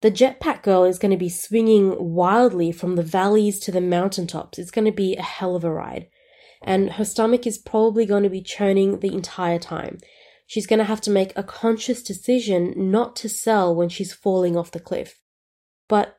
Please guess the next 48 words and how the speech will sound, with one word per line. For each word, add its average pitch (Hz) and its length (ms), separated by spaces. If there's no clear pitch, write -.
the 196 180
hiker 220 500
is 190 160
gonna 208 220
take 247 300
a 359 40
more 311 220
comfortable 214 600
trip 175 400
towards 170 380
the 165 100
valley 160 440
and 180 160
then 180 160
start - 440
climbing 175 500
back 160 220
up. - 240
She - 220
won't 247 280
have 202 320
those 185 220
kinds 175 340
of 170 180
crazy 185 500
swings 175 440
that 170 140
the 165 100
jetpack - 500
girl 151 220
does. - 340
So 196 480
a 208 60
D 233 240
C 214 260
A 190 140
strategy 175 560
protects - 680
your 220 100
portfolio 190 840
from 170 540
that 185 180
kind 190 240
of 165 100
volatility 175 760
in 165 100
the 160 60
market. 160 540